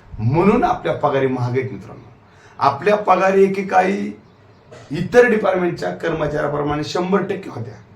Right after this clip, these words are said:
एकोणीसशे पंच्याण्णवच्या काळात, परंतु मधल्या पंचवीस तीस वर्षात काय झालं, कसं झालं, कुणं काय केलं हे सर्वांना माहिती. आता मागच्या काळात ज्यांचं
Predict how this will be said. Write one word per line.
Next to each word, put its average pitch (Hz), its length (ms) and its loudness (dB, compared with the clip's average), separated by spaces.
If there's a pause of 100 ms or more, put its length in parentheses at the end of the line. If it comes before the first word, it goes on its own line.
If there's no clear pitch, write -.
(300)
एकोणीसशे 127 380 -6
पंच्याण्णवच्या 117 680 -4
काळात, 87 200 -12 (460)
परंतु 196 280 0
मधल्या 175 320 2
पंचवीस 190 500 -4
तीस 180 160 -8
वर्षात 143 320 -2 (880)
काय 180 220 6
झालं, 175 260 2
कसं 175 280 -6
झालं, 165 280 -4 (680)
कुणं 180 200 6
काय 175 280 4
केलं 165 240 -2
हे 165 100 2
सर्वांना 147 440 2
माहिती. 113 400 -4 (400)
आता - 200 -2
मागच्या 165 380 0
काळात 175 380 2
ज्यांचं 180 520 -2